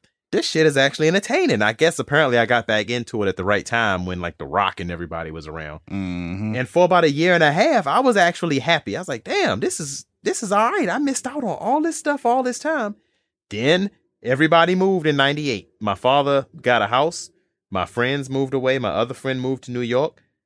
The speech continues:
Speaker 1: Um, you know, Dan was in and out.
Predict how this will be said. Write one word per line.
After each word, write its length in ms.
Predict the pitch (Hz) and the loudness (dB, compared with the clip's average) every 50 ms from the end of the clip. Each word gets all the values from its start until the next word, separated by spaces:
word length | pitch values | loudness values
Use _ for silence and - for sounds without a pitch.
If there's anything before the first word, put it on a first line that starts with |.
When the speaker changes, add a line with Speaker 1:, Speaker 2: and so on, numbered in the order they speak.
| _ _ _ | _ _ _
Speaker 1:
Um, 540 | - 104 101 98 95 92 87 87 85 76 - _ _ _ _ _ _ _ 120 | -8 -6 -4 -2 -4 -4 -6 -6 -10 -12 -16 _ _ _ _ _ _ _ -6
you 140 | 117 110 | -6 -4
know, 200 | 101 92 85 80 | -4 -4 -4 -6
Dan 380 | 82 76 95 101 107 120 131 127 | -8 -8 -6 -4 -2 -2 -4 -2
was 160 | 123 127 123 | -4 -4 -4
in 100 | 131 131 | -4 -4
and 120 | 135 131 131 | -2 -2 0
out. 240 | 135 147 156 - | 0 0 -2 -4